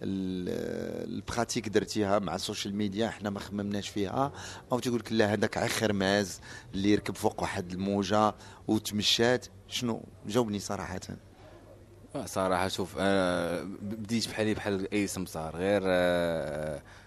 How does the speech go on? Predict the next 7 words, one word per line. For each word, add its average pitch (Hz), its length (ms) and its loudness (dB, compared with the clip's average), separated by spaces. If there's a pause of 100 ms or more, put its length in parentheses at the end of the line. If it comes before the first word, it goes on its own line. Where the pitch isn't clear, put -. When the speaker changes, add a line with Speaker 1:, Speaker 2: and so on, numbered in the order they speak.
(140)
Speaker 2:
غير 104 220 4
انايا 110 260 6
كان 107 220 0
عندي 98 340 4
احلام 95 320 2
اخرى، 82 380 2 (540)
وك-، - 300 -4